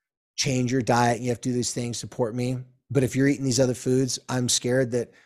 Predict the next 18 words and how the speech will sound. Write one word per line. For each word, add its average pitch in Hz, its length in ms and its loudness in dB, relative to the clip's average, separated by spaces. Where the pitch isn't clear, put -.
I 131 180 4
won't 135 280 2
have 131 140 0
the 131 60 -6
self-control. 135 920 -2
And 127 220 -4
that's 143 160 -2
hard 139 220 -2
for 135 100 -8
me 131 140 -2
to 127 80 2
admit, 117 460 -2
that 123 340 0
I 143 140 4
want 139 300 2
you 131 160 -2
guys 131 400 0
to, 117 280 -4